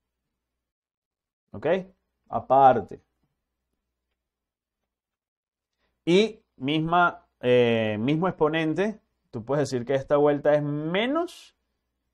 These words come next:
tres medios a la menos seis. Si quieres. Pero exponente negativo, mira, menos dos tercios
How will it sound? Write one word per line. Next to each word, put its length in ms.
tres 280
medios 560
a 100
la 180
menos 480
seis. 640
Si 120
quieres. 280
Pero 240
exponente 440
negativo, 720
mira, 360
menos 1120
dos 840
tercios 800